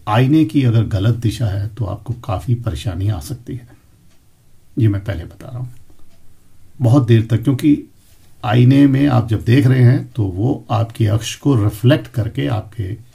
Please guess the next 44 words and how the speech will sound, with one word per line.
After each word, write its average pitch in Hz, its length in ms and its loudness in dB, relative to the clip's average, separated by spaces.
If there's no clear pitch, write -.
अंदर 127 260 6
वो 123 160 0
चीज़ 95 320 -4
डाल 87 200 -6
रहा 92 180 -4
है 123 180 -4
और 110 160 2
जिस 123 260 0
दिशा 123 260 2
में 156 120 8
वो 131 100 4
आईना 110 220 4
लगा 98 260 -2
है 117 200 0
उस 107 180 -4
दिशा 113 260 -2
की 110 180 -4
negativity 104 680 0
आपके 98 280 -6
अंदर 87 340 -10
आएगी। 117 400 2
वो 123 80 6
मैं 110 140 6
कुछ - 220 -4
दिशाएं 117 420 0
बता 87 220 -10
रहा 87 120 -14
हूँ 107 200 -4
आपको, 110 280 -6
देख 135 180 0
लीजिएगा 113 320 2
और 135 200 -4
उन 170 160 2
दिशाओं 104 380 -2
से 123 260 -4
इस - 160 -2
आईने 101 240 0
को 113 140 -6
कभी 98 260 -4
भी 98 140 -6
हटा 113 260 2
दीजिए, 117 300 2
मत 107 240 -4
रखिएगा। 98 380 -4